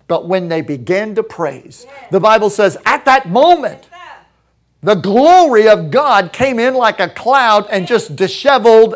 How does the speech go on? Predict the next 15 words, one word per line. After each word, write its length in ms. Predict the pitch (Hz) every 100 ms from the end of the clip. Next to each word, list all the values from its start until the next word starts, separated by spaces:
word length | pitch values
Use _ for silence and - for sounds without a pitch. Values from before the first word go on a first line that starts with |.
| -
everybody." 640 | 226 196 165 143 131 73 _ - - - - - _ _ _ _ _
They 160 | 220 254
started 440 | - 262 226 185
falling 420 | - 262 277 262
out. 280 | 240 147 - _ _ _ _
Somebody 380 | - 175 190 190
say, 240 | 185 208
"Praise 380 | 185 208 190 180
the 80 | 170
Lord." 360 | 160 165 127 - - - - - - - - - - - - -
Now 140 | 151
we 160 | 170 220
come 320 | - 247 226
to 100 | 202
Jesus 920 | 151 185 240 208 175 139 151 - -